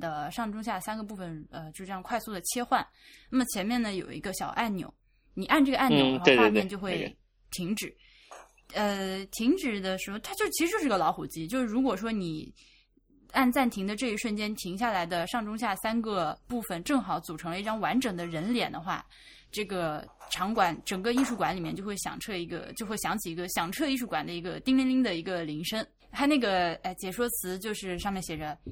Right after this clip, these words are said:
Speaker 1: ，“你如果就是成功地弄出这张脸的话，你就赢了，you win。”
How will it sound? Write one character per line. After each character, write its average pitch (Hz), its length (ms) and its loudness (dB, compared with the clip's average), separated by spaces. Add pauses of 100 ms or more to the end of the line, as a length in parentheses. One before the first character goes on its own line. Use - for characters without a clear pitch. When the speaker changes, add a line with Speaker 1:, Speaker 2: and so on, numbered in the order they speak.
(180)
Speaker 1:
，“你 214 160 0
如 208 200 -2
果 185 400 2
就 196 180 -10
是 190 80 -4
成 185 200 -6
功 220 160 -4
地 190 120 -2
弄 208 180 -2
出 - 120 -10
这 196 60 -10
张 196 160 -4
脸 185 140 -6
的 170 60 -6
话， 180 80 -4
你 175 100 -4
就 190 80 -2
赢 190 180 0
了， 220 240 2
you 226 180 0
win。” 254 300 2